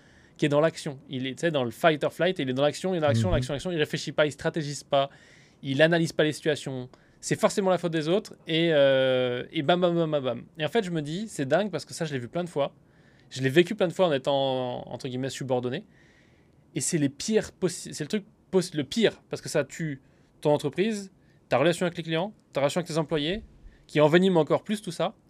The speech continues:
Speaker 1: Tout ça parce que t'arrives pas à gérer tes émotions et parce que comme ce mec-là, peut-être que la situation financière est pas la bonne, et cetera, et cetera. Et donc, il y a une
Speaker 2: Hmm.
Speaker 1: première chose à savoir, c'est que si on fait pas le travail sur soi-même et qu'on décide de, euh, faire payer les autres le fait qu'on gère pas nos émotions et que l'entreprise va mal,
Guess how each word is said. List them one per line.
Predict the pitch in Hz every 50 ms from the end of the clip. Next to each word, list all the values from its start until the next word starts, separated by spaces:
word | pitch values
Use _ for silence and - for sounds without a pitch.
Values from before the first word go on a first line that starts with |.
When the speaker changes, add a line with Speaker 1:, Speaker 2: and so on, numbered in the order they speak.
| _ _ _ - _ _ _ _ -
Speaker 1:
Tout | - 180
ça | 165 208 190
parce | 185 -
que | -
t'arrives | 165 165 156 139 -
pas | 190
à | 180
gérer | 151 160 165
tes | 160 156 147
émotions | 151 143 135 - - 214 233 226 220 _ _ - _ _ _ _ _ _ _ _ -
et | - 170 180 180 170
parce | 170 151 -
que | - -
comme | - 170 156
ce | - -
mec-là, | 156 147 139 - 185 208 185
peut-être | 170 - 165 -
que | - 151
la | 143 139 135
situation | - - 156 139 - 127
financière | - 160 143 127 - 147 131
est | 120
pas | - 131
la | 120 110
bonne, | 107 127 170 190 190 190 185 185 175 151
et | 147
cetera, | 131 - - 147 143
et | 135
cetera. | - - - - - _ _
Et | - 127
donc, | 135 127 -
il | 143
y |
a | 131
une | 151 160
Speaker 2:
Hmm. | 127
Speaker 1:
première | 127 123 123 110
chose | 104 214 208 190
à | 156
savoir, | - - 147 131 131 135 156 196 - - _ _ _ _ _ _ _ _ _
c'est | - - - 143
que | 135 - 151 135 127 120 - - _ _ _ _ _ _ _ _ _
si | - - -
on |
fait | 131 -
pas | 123 - 202
le | 214
travail | - - 196 185 185 170
sur | - 143
soi-même | - - 135 123 127 170 240 254 - _ _ _ _ _ _ _ _ _ _ _ _ _ _ -
et | 143 131
qu'on | - 160 156 151 151 - - _ -
décide | 160 139 156 135 - 185 185 156 127 - -
de, | 123 120 139 135 135 135 131 131 - _ -
euh, | 131 120 117 117 117 117 117 120 -
faire | - - 135 -
payer | - 180 180 180
les | 170 165 147 139
autres | 160 180 175 - - -
le | - 127
fait | 123 160 156 -
qu'on | - 135
gère | 117 135 120
pas | - 170 160
nos | 156 147
émotions | 131 143 139 139 135 - 156
et | 139
que | 120 -
l'entreprise | 135 127 - 120 - 127 117
va | 113 117
mal, | 113 117 127 156 190